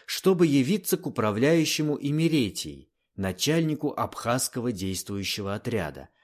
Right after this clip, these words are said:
знавшему только о моем гласном назначении находиться при войсках в Абхазии,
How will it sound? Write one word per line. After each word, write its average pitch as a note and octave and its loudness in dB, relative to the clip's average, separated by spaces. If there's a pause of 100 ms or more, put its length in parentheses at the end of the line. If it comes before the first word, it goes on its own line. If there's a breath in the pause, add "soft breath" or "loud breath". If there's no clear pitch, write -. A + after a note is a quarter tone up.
(340)
знавшему F#3 2
только E3 2
о B2 -4
моем B2 2
гласном C#3 2
назначении A#2+ 0
находиться G2+ -4
при F#2+ -6
войсках F2+ -4
в G#2 -4
Абхазии, - -8